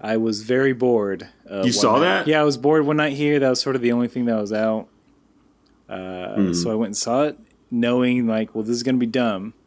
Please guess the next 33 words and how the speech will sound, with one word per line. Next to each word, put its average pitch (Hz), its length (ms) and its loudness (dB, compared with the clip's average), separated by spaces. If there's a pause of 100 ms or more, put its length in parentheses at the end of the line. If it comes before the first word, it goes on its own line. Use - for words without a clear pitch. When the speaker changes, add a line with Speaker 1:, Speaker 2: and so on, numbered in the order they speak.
Speaker 1:
And 117 140 -6
it 117 60 -2
wasn't. 135 540 0
Speaker 2:
And 104 120 2
it 92 80 0
lived 107 240 2
up 107 180 2
to 107 100 -2
that 95 280 0
dumb 107 260 2
expectation. 98 680 -2 (220)
Speaker 1:
There's 226 240 2
some 131 120 0
cool 101 280 -8
things 104 400 -6
in 110 100 -2
it. 110 220 -4 (320)
And 117 80 -4
like 117 160 -2
I 113 80 -2
said, 107 240 -2
like, 101 160 -4
Samuel 135 340 -2
Jackson 110 380 -4
is, 95 100 -8
like, 90 320 -8 (420)
a 104 60 -6
weird 101 720 -2 (880)
monster, 101 880 -4 (180)
wise, 98 300 -2
like, 104 220 -10
wisecracking 101 600 -6
monster, 98 600 -8